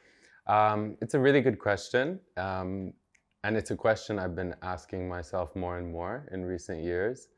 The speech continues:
uh, in part because I think sometimes we get really caught up in, in what we're doing, especially as journalists, um, focusing a lot on other people's stories, that sometimes perhaps we lose sight of our own,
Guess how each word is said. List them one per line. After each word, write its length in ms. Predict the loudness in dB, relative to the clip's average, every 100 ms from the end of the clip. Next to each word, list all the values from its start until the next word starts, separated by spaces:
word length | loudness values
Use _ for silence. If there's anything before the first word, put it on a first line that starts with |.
| _ _ _ _ _ -10
uh, 220 | -8 -6 -4
in 120 | -4
part 400 | 2 2 2 -2
because 460 | -10 -6 -6 -2
I 80 | -2
think 240 | -4 -6 -6
sometimes 800 | -6 -6 -8 -8 -6 -8 -12 -8
we 100 | -6
get 260 | -4 -4 -4
really 240 | -6 -6
caught 300 | -6 -6 -4
up 260 | -2 -4 -6
in, 300 | -6 -6 -10 -10
in 320 | -10 -10 -10 -6
what 160 | -4
we're 120 | -2 -4
doing, 260 | -4 -4 -6
especially 460 | -6 -6 -4 -4
as 140 | -4 -6
journalists, 840 | -8 -6 -4 -6 -6 -14 _ -20 -14
um, 340 | -12 -10 -12 -4
focusing 400 | 0 0 -2 -4 -2
a 40 |
lot 300 | -2 -4 -4
on 160 | -8 -8
other 220 | -4 -4
people's 420 | -6 -8 -6 -8
stories, 600 | -4 -2 0 2 0 -4 _ _ -20 -20 _ -8
that 120 | -6
sometimes 800 | -4 -4 -2 -2 -2 -4 -8 -20 -6
perhaps 520 | -2 0 -2 -8 -6
we 120 | -2
lose 260 | -2 -2 -4 0
sight 300 | 2 2 -2
of 100 | -4
our 220 | -2 -2 -4
own, 400 | -6 -6 -8